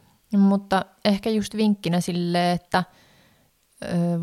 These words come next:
voi olla ihan hyvä idea ottaa joku vähän sellainen kattavampi eläinlääkäritarkastus, että siihen sisältyisi sitten ihan jotain selän kuvausta tai jalkojen kuvausta, että sitten ainakin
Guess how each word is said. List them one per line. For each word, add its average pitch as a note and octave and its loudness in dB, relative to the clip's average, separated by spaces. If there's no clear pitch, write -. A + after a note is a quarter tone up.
voi F#3 0
olla F3+ -2
ihan F#3+ 2
hyvä G3+ 2
idea F3+ 2
ottaa - -4
joku F#3 -4
vähän G3 2
sellainen F#3+ -2
kattavampi F#3 0
eläinlääkäritarkastus, G3 0
että F#3+ -8
siihen F3+ 2
sisältyisi F3+ -4
sitten - -6
ihan F3+ 0
jotain G3 0
selän F#3 2
kuvausta F3+ 0
tai G3+ 0
jalkojen F#3+ 2
kuvausta, G3 0
että G#3 -4
sitten F#3 -2
ainakin F#3 0